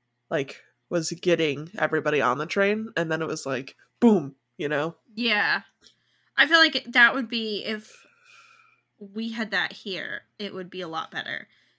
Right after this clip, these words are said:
Speaker 2: And that's, like, the
Speaker 1: Yeah.
Speaker 2: one that goes across the country. Is
Speaker 1: Mm-hmm.
Speaker 2: like a, um, like
Speaker 1: Straight shot.
Speaker 2: Yeah.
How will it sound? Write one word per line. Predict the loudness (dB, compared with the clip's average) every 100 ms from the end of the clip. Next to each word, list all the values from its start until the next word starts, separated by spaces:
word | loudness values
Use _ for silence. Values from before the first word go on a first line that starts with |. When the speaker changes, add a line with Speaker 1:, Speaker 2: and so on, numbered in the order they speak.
| _
Speaker 2:
And | 0
that's, | 2 2
like, | -2 -2
the | -2
Speaker 1:
Yeah. | 0
Speaker 2:
one | 0 0
that | 0 -2 -4
goes | -4 -4 -8 -10
across | -10 -4 -4 -4
the | -8
country. | -12 -12 -12 -14 -16 -16 _ _ _ _ _ _ _ _ _ _
Is | -6 -4 -2
Speaker 1:
Mm-hmm. | -4
Speaker 2:
like | -4
a, | -2 -2 -2 -10 _ _ _ _ _ _ _ _ -6
um, | -4 -2 -6 -8 -16 _ _ _ _ _ _ _ _ _ _ _ _ _ _ _ _ _ _ _ _ _
like | -12 -12 -14 -20 _ _ _ _ _ _ _ -16
Speaker 1:
Straight | -6 -2 -2 -2
shot. | -4 -4 -6 _ _ _
Speaker 2:
Yeah. | -10 -10 -10